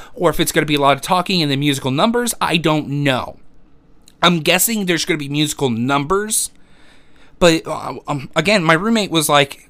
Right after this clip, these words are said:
"I don't know how I feel about that," but then she thought of Les Mis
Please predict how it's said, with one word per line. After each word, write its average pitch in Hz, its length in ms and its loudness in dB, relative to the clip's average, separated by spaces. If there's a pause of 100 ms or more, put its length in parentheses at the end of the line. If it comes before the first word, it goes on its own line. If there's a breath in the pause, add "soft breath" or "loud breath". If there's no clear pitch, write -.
(140)
"I 185 80 2
don't 214 100 0
know 202 80 2
how 190 100 6
I 160 40 0
feel 269 140 0
about 254 220 4
that," 131 260 4
but - 160 2
then 160 320 0 (540)
she - 240 0
thought 147 240 4
of 135 220 2
Les 135 200 0
Mis 131 600 0